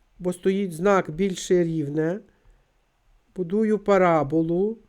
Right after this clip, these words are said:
ставлю обов'язково знаки. І вибираєте знак більше рівне, тобто буде там, де плюс,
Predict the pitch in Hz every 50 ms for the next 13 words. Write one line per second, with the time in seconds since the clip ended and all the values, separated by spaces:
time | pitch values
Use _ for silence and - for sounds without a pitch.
0 | _ _ - - - - _ _ _ _ - - - 196 190 190 196 202 208 220
1 | 208 190 202 196 190 185 - - 220 208 208 208 202 170 165 185 170 147 127 131
2 | - - - - - _ _ _ - - - _ _ 240 247 285 277 311 254 247
3 | 240 233 247 254 262 269 262 - 226 196 190 190 202 208 220 226 220 180 165 170
4 | 208 214 202 185 - - - 185 175 165 175 175 170 151 156 160 170 175 185 214
5 | 269 294 - _ _ - - - _ _ _ _ _ _ _ _ - - - -
6 | - - 196 190 196 - 196 185 170 185 208 208 208 170 170 175 160 156 147 143
7 | 143 - 202 202 208 208 185 202 202 202 - 202 208 214 190 165 - - - -
8 | -